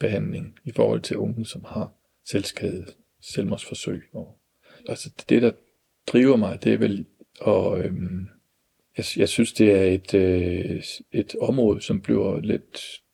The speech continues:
dårligt behandlet i, i Danmark. Det får ikke den, øh, det får ikke den fokus og, og den, øh, forebyggelsesinteresse, som jeg synes, det burde have.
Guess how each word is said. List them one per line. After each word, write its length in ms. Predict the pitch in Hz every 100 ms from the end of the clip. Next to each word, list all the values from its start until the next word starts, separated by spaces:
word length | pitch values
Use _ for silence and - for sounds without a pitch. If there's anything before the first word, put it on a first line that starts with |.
| -
dårligt 320 | 107 123 117
behandlet 520 | - 123 127 120 -
i, 200 | 113 104 101
i 40 | 113
Danmark. 400 | - 117 110 -
Det 100 | 120
får 220 | 127 113
ikke 120 | 120
den, 300 | - 123 123
øh, 300 | 104 101 101 -
det 180 | - 120
får 240 | - 127 131
ikke 160 | -
den 120 | 127
fokus 600 | - 139 151 - - - _ _ _ _ _ _ _ _
og, 260 | 117 104 101
og 180 | 104 - -
den, 440 | 110 107 107 101
øh, 380 | - - 78 78 - _ - - -
forebyggelsesinteresse, 1400 | 127 135 110 110 - - - - 104 - 107 107 - 107
som 220 | - 104
jeg 80 | 101
synes, 200 | - -
det 160 | -
burde 280 | - 123 127
have. 220 | 113 117